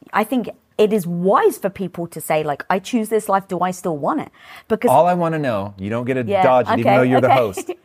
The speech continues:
Speaker 1: <laughs>
Speaker 2: Have you ever, not what conclusion did you come to,
Speaker 1: Mm-hmm.
Speaker 2: have you ever asked the question, "Is being with a guy this ambitious worth it?" Because it has its upside.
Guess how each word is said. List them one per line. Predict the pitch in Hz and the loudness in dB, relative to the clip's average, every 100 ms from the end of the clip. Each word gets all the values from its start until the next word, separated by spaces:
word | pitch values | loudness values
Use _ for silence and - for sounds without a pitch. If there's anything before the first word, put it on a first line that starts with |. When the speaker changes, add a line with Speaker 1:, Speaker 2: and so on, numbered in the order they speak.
| - | -14
Speaker 1:
<laughs> | 233 302 - - - _ - - 359 - _ _ _ | -10 -10 -12 -18 -20 _ -18 -14 -14 -14 _ _ _
Speaker 2:
Have | - 139 135 131 | -6 0 0 0
you | 143 139 135 | -4 -4 0
ever, | 147 160 196 196 _ | 0 2 -2 -4 _
not | 107 123 156 214 - - | -2 0 2 0 -6 -4
what | 131 160 | 0 0
conclusion | - 139 185 165 139 123 | -2 -4 0 0 -2 -4
did | 113 | -4
you | 117 | -4
come | 127 113 | -4 -2
to, | 247 | -2
Speaker 1:
Mm-hmm. | 247 254 285 | 0 -2 -2
Speaker 2:
have | 107 | -2
you | 113 127 - | 0 -2 2
ever | 143 147 160 131 | 2 2 0 0
asked | 127 123 - | -2 -4 -8
the | 113 | -4
question, | 120 110 - 101 - - | -2 -2 -4 -8 -8 0
"Is | 135 101 | 0 0
being | 90 123 147 180 170 | -4 -2 0 0 2
with | 147 139 | 0 0
a | 117 | -2
guy | 107 101 95 92 | 2 2 2 0
this | 92 117 - | -2 -4 -4
ambitious | 113 107 98 92 80 82 - - _ _ _ _ - | -6 -4 -6 -6 -10 -14 -16 -20 _ _ _ _ -8
worth | 101 95 82 | -4 -4 -6
it?" | - _ _ _ _ _ _ _ | -16 _ _ _ _ _ _ _
Because | 101 113 107 | -4 0 2
it | 120 | 4
has | 147 156 | 2 0
its | 170 | 0
upside. | 170 214 131 95 87 | 2 2 0 0 0